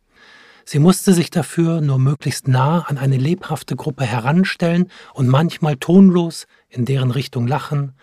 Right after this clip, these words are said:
und dazu die Lippen bewegen. Sie hatte sich also in den Rücken eines Halbkreises aus Freunden ihres Sohnes gestellt, alles Akademiker, die an Universitäten mit klangvollen Namen wie Berkeley oder Yale lehrten.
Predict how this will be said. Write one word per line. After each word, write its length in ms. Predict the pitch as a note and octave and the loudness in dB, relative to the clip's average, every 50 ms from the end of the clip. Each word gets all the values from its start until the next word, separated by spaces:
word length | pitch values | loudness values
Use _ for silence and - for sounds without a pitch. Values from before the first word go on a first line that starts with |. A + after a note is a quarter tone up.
| _ _ _ | _ _ _
und 220 | - - A#2+ A2+ | -10 -8 -6 -4
dazu 460 | B2 A#2 A2+ - - C#3 C#3 D3+ D3 - _ - _ _ - | -4 -4 -4 -4 -4 -2 -2 -2 -2 -6 _ -20 _ _ -6
die 80 | - E3+ | -2 -2
Lippen 320 | C#3+ B2 - - - G#2 | 0 -2 -2 -4 -6 -8
bewegen. 640 | F2+ G2 G2 F#2+ F#2+ F#2+ F#2+ F#2 G2+ G2 F2+ F#2 - _ _ _ _ _ _ _ _ _ _ _ _ _ _ _ - - - - - - - - _ | -8 -8 -8 -8 -10 -10 -10 -10 -10 -12 -12 -14 -18 _ _ _ _ _ _ _ _ _ _ _ _ _ _ _ -20 -20 -20 -20 -20 -20 -20 -20 _
Sie 220 | - - - D3 B2+ | -14 -8 -4 -4 -2
hatte 320 | G2 - F#3 F#3+ - G3 | 0 0 0 2 2 4
sich 300 | F3 F#3 F#3 - - - | 4 4 2 0 0 0
also 400 | F#3 F#3 F#3 F3+ E3+ F#3 F#3+ F#3 | 2 4 4 4 4 4 2 2
in 160 | D3+ D3+ D3 | 2 0 -2
den 160 | B2+ C#3+ C3+ C3 | 0 0 0 2
Rücken 360 | A#2+ D#3 F#3 - - F3+ E3+ | 2 0 0 2 2 2 2
eines 340 | D3+ D3 C#3 B2 - - - | 2 0 -2 -2 -2 -2 -2
Halbkreises 640 | D#3+ F3 F3+ - - - D#3+ D#3+ D#3+ D3+ F3 - - | 0 -2 -2 -4 -4 -2 0 0 0 0 -2 -4 -4
aus 160 | - C3+ - | -6 -6 -6
Freunden 420 | - - - D#3 E3 F3 C#3+ D#3+ | -6 -4 -2 0 0 0 0 -2
ihres 280 | C#3+ C#3 C3+ C3+ B2+ - | -2 -2 -2 -4 -4 -2
Sohnes 360 | - D3 D#3 F#3 F#3+ F3+ - | 0 2 4 4 4 4 0
gestellt, 460 | - F3+ - - - F3+ F#3 F#3+ F#3+ - | -4 -6 -4 0 2 2 2 2 0 -4
alles 340 | - D3+ D3+ D#3 C#3+ - - | -6 -4 -4 -4 -4 -6 -8
Akademiker, 840 | - C3 - C#3+ B2+ A#2+ D3+ D#3+ E3 D#3+ D3 - - D#3+ D3+ C#3 - - - - _ _ | -8 -6 -4 -4 -2 0 0 0 -2 -2 -4 -4 -4 -4 -4 -6 -8 -12 -20 -20 _ _
die 80 | - C3+ | -4 -2
an 100 | B2+ C#3 | -2 0
Universitäten 920 | C#3+ D3 D3 C#3 C3 C3 B2 C3 - - - D3+ D#3+ D#3+ - - D#3+ D3 | 0 0 0 0 0 -2 -2 -4 -6 -4 -4 -4 -4 -4 -4 -6 -4 -4
mit 160 | C3 - - | -4 -6 -8
klangvollen 680 | - - D3 C#3+ D3+ D#3 - - - - C3+ C3 A#2+ A#2+ | -10 -6 -4 -4 -4 -4 -6 -6 -4 -2 -2 0 0 0
Namen 440 | A#2+ B2+ C3+ C#3+ D3 C#3+ C#3+ C#3 C3 | 0 0 0 0 0 0 -2 -2 -4
wie 120 | A#2 A#2 | -4 -6
Berkeley 580 | G2 G2 C3 C3 C#3 C#3+ C3+ - C#3 D3 C#3+ C3+ - - - - - | -6 -6 -4 -4 -4 -4 -6 -6 -4 -4 -4 -4 -6 -10 -20 -16 -10
oder 220 | - C#3 B2+ C3+ | -6 -2 -2 0
Yale 340 | C3+ B2 A#2+ A#2+ A2+ A2 G#2 | 0 0 0 -2 -2 -4 -6
lehrten. 600 | G2+ G2 G2+ G2 F#2+ G2 - _ - G#2 G2 _ | -8 -8 -8 -10 -10 -12 -14 _ -18 -18 -18 _